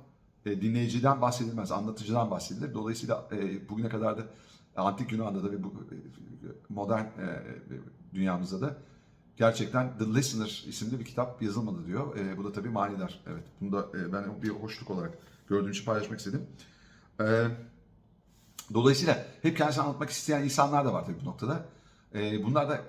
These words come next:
bunlar da tabii, e, sınırsız ölçüde kendisini anlatmak ihtiyacı duyuyorlar. Çünkü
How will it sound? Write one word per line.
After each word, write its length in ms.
bunlar 260
da 60
tabii, 420
e, 240
sınırsız 380
ölçüde 260
kendisini 320
anlatmak 300
ihtiyacı 380
duyuyorlar. 360
Çünkü 200